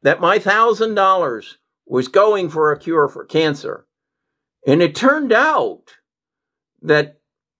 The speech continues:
less than two hundred and fifty of my thousand dollars actually even made it anywhere relative to finding a cure or helping people with cancer.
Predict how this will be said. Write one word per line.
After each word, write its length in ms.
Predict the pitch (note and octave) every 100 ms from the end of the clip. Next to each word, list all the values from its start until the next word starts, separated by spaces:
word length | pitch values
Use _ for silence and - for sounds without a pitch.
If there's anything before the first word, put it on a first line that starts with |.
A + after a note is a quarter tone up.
| _ _
less 360 | B2+ G3 C#4
than 180 | - E3+
two 240 | C#3+ C#4 A3
hundred 260 | A3 F3+
and 140 | B2 -
fifty 480 | F4+ F#4 - D3
of 160 | A#2+ A2+
my 180 | B2+ A#2+
thousand 500 | C3 B2 A2 A2 G#2
dollars 440 | G#2 G2 G2 F#2+ -
actually 520 | C4+ C4+ C4+ D3+ D#3
even 340 | F#3+ F#3+ F3+ F#3
made 260 | G#3+ A3+
it 160 | A3 A3 -
anywhere 800 | G4 G4 G4 C4+ C3+ G2 G2 C3 - _ _ _ _ _ _ _
relative 920 | B2 G#3 D4+ D4 E3 F3 D3 D3+ - -
to 500 | F3+ C3+ D#3 B3+ - _ _ _ _ _ _
finding 480 | - C#3+ G3+ A3 G#3
a 80 | E3+
cure 420 | D3 G3 C#4 A#3+
or 180 | F#3 D#3+
helping 440 | G3+ A3+ A3+ G#3+
people 480 | G#3 G#3+ G3+ G3+ F#3+
with 220 | F#3 D3+
cancer. 500 | - A#2 F#2+ - -